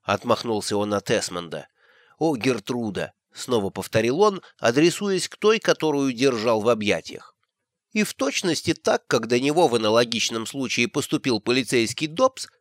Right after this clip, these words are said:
принялся осыпать ее запрокинутое лицо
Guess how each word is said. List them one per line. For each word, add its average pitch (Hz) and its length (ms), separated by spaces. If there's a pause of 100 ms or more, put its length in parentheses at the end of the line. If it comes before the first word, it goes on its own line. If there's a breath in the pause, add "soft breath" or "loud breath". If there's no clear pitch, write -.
(260)
принялся 180 640
осыпать 156 640
ее 127 280
запрокинутое 110 880
лицо 143 380